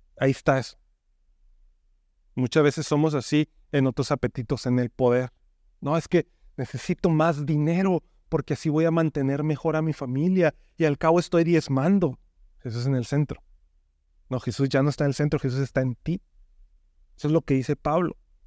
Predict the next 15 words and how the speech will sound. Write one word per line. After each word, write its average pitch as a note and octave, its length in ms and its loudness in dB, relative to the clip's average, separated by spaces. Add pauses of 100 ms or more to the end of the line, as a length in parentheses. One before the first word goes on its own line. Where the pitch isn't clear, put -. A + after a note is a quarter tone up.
(380)
Entonces, D3+ 380 2 (260)
en D3 140 0
nuestro F#3+ 260 4
interior, G3 500 2 (460)
la D#3 220 2
voz D#3+ 260 2
del G#3 160 4
Espíritu F#3 460 -2
Santo F#3+ 300 2
nos D3+ 220 0
guía G3 360 2
a C#3+ 60 -2
hacer C#3 260 -2
lo C#3+ 160 0
bueno. D3 320 4